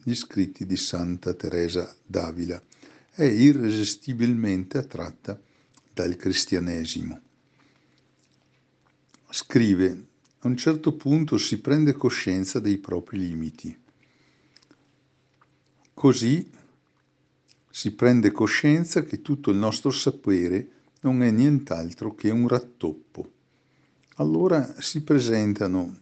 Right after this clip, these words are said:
due eventualità: o si affonda nella disperazione, o si accetta di venerare la verità impenetrabile,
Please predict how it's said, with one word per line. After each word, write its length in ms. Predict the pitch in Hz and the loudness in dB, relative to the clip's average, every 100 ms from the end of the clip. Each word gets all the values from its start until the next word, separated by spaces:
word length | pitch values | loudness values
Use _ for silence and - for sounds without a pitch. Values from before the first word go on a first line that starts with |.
| _ | _
due 300 | - 120 120 | -10 2 6
eventualità: 840 | 95 90 87 - 85 85 - 80 - _ _ _ | 6 4 -2 -4 -6 -6 -10 -12 -12 _ _ _
o 120 | 180 | 0
si 180 | 180 - | 0 4
affonda 540 | 95 - - 104 95 87 | 2 2 -2 0 0 0
nella 220 | 87 85 | -2 -4
disperazione, 1080 | 85 - - 82 80 - 87 85 95 147 - _ - _ _ _ _ | -6 -10 -8 -8 -8 -8 -8 -6 -6 -6 -8 _ -20 _ _ _ _
o 60 | |
si 180 | 143 - | -6 0
accetta 520 | - - 135 190 - | 0 4 4 4 0
di 260 | 90 95 95 - | -4 -4 -10 -12
venerare 960 | 98 98 151 139 95 82 85 85 127 165 _ _ _ _ | -6 0 2 2 0 -2 -8 -8 -10 -10 _ _ _ _
la 200 | 104 123 | -6 -2
verità 480 | 123 110 107 107 | 0 0 -2 -2
impenetrabile, 1080 | 120 127 123 143 131 - 80 78 85 90 113 | 0 -2 -2 -2 -2 -4 -8 -8 -8 -8 -10